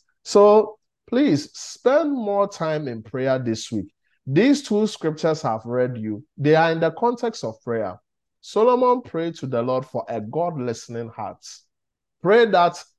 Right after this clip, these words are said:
"May I have a heart that can listen to God. May I have a heart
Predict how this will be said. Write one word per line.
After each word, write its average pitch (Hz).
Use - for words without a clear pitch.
"May 139
I 220
have 170
a 113
heart 139
that 135
can 107
listen 123
to 101
God. 95
May 139
I 220
have 170
a 127
heart 151